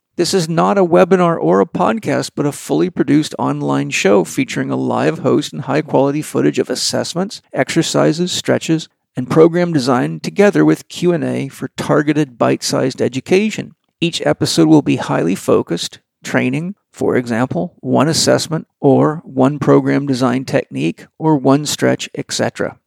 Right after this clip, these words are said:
Each episode will be broadcast live on our YouTube channel, and the show is free. Hallelujah. Each episode will be recorded and available to you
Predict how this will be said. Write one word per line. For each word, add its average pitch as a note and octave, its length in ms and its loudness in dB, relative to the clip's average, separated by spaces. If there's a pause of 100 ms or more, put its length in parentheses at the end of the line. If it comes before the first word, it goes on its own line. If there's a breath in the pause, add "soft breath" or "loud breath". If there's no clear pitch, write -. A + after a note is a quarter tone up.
(260)
Each F#3 220 -4
episode F3+ 440 4
will E3 120 6
be D#3 160 0
broadcast D#3 760 0
live E3 340 0
on D3+ 200 -2
our D3 240 2
YouTube D#3 500 2
channel, C#3 420 -2 (200)
and C3+ 120 -10
the C3+ 60 0
show B2+ 400 2
is C3+ 400 0 (200)
free. F#3 680 0
Hallelujah. D#3 800 0 (100)
Each G#3 220 -2
episode G3+ 540 2
will D3 140 4
be C#3+ 180 4
recorded E3 640 0
and B2+ 120 -6
available E3 540 2
to - 140 -12
you D#3+ 380 0